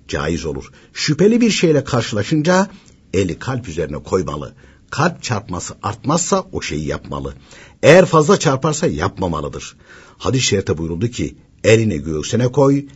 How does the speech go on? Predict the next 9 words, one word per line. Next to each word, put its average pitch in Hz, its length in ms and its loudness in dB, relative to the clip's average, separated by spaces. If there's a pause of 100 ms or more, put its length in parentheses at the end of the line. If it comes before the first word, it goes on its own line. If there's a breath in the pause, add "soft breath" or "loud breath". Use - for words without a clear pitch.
(100)
helal 147 360 0
şeyde 101 360 -4
kalp 90 220 -8
sakin 78 360 -6
olur, 76 240 -6 (280 loud breath)
haram 180 360 2
şeyde 117 300 -2
çarpıntı 82 500 -6
olur. 71 200 -4